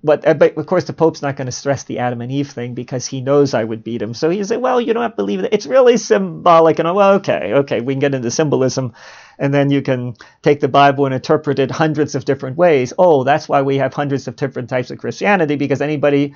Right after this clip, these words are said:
that can read picks up the book, reads, and, "Oh, I'm gonna start a new type of Christianity because I'm gonna interpret this in a different way." Well, all I can say, a note to God. Let me speak to God now. I guess you can consider s-, sort of prayer. "God, I'm not gonna ask something for me. I'm gonna ask something for you.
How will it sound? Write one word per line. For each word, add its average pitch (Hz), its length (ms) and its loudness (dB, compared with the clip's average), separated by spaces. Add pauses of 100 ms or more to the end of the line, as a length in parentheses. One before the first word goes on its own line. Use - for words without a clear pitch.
(340)
that 139 140 0
can 123 180 -4
read 160 320 4
picks 151 200 0
up 131 120 0
the 139 80 -4
book, 143 180 0
reads, 151 220 0
and, 160 100 -2
"Oh, 247 140 -2
I'm 254 180 -4
gonna 233 160 -2
start 214 260 0
a 208 60 0
new 208 160 -2
type 143 320 -2
of 135 60 -6
Christianity 143 540 -2
because 208 200 -2
I'm 240 140 -4
gonna 220 140 0
interpret 160 360 0
this 151 160 0
in 131 80 -6
a 123 40 -6
different 123 340 -4
way." 113 180 -2
Well, 135 340 0 (600)
all 208 160 8
I 208 60 6
can 160 140 0
say, 147 500 4
a 156 180 4
note 175 420 0
to 165 180 -2
God. 131 460 2 (320)
Let 143 100 -4
me 151 100 -2
speak 156 320 -4
to 135 80 -8
God 117 340 0
now. - 180 -8
I 104 80 -2
guess 156 160 -6
you 139 60 -6
can 127 60 -6
consider 143 220 -4
s-, - 260 -12
sort 139 160 -2
of 120 100 -6
prayer. 120 280 -2
"God, 143 420 2 (320)
I'm 147 160 -2
not 170 120 2
gonna 170 140 0
ask 147 260 -2
something 135 300 -4
for 127 120 -10
me. 131 140 -6
I'm 127 100 -4
gonna 127 120 -2
ask 147 160 -2
something 139 360 -4
for 123 140 -8
you. 123 360 -4